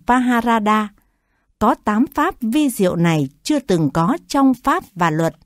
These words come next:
mà do thấy vậy, thấy vậy, các tỷ kheo thích thú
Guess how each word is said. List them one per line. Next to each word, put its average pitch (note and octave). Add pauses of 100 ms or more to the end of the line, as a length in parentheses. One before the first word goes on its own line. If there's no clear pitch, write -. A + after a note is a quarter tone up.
(480)
mà F#3
do C4 (100)
thấy A#3+
vậy, D#3+ (460)
thấy A#3
vậy, - (340)
các -
tỷ F3
kheo C4
thích -
thú A3+